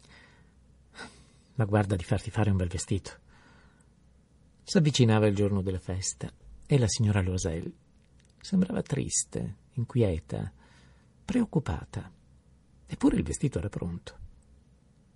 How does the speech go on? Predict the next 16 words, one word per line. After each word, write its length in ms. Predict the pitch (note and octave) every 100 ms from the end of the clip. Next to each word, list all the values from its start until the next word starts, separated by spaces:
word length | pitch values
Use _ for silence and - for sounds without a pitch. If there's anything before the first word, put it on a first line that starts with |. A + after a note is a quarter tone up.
| _ _ _
Una 180 | - G3+
sera 220 | F3+ D3+
suo 200 | A2 -
marito 340 | G2+ F#2+ F2+ G2
le 80 | E2
chiese: 460 | G2 F2+ - - - _ _ - _ - _ _ _ - - _ - - - - - - - _
"Ma 100 | -
che 180 | - D3
hai, 300 | D3 A#2+ F2+
Mathilde? 600 | F2 - C#3+ G#2 D#2+ - - - _ _ _ _ _ - -
Sono 260 | - E3
tre 180 | - E3+
giorni 380 | C3+ G#2 F#2 F2+
che 100 | -
mi 80 | B2
sembri 360 | D#3+ D3 D3